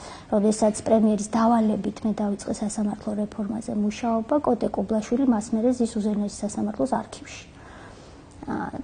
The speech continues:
და, ა, რატომ დაჭირდა ამ განცხადებას ამდენი დრო, ჩემთვის არის გაუგებარი. ასეა თუ ისე, მე ერთი რამ შემიძლია ვუთხრათ ქართულ საზოგადოებას, რომ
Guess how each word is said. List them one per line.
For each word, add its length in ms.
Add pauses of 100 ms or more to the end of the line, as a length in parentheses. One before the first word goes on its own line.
და, 180 (260)
ა, 160 (520)
რატომ 300
დაჭირდა 500
ამ 200
განცხადებას 680
ამდენი 400
დრო, 120
ჩემთვის 360
არის 200
გაუგებარი. 600 (380)
ასეა 420
თუ 180
ისე, 340
მე 160
ერთი 200
რამ 160
შემიძლია 540
ვუთხრათ 340
ქართულ 300
საზოგადოებას, 880
რომ 220